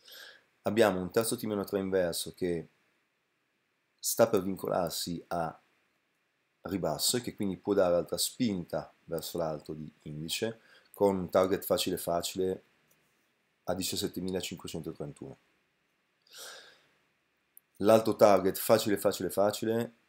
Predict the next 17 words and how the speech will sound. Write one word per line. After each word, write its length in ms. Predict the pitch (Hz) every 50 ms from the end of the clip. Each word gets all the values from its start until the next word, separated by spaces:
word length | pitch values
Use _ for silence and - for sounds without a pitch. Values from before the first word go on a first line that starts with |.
| _ _ _ _
è 120 | - 92
quello 200 | - - 101 98
della 160 | 90 87 87
chiusura 400 | 85 - 92 85 90 95 90 90
del 160 | 82 85 82
gap 200 | 82 101 104 -
up, 640 | - 87 85 82 - - - 95 92 90 92 - - _ _ _ _ _ _ _ _ _ _ _ _ _
anzi 280 | - 92 95 85 - 87
del 160 | 82 80 78
gap 180 | 80 101 101
down, 420 | 101 95 90 78 73 73 78 92 92
scusate, 500 | - - - 76 76 71 67 65 - -
di 80 | - -
questo 320 | - - 85 - - 85
gap 200 | 78 90 - -
down 520 | - 82 80 78 78 80 82 85 87 87 87 _ _ _ _ _ _ _ _ _ _ _ _ _ _ _ _ _ _ _ _
a 340 | - 85 87 - - -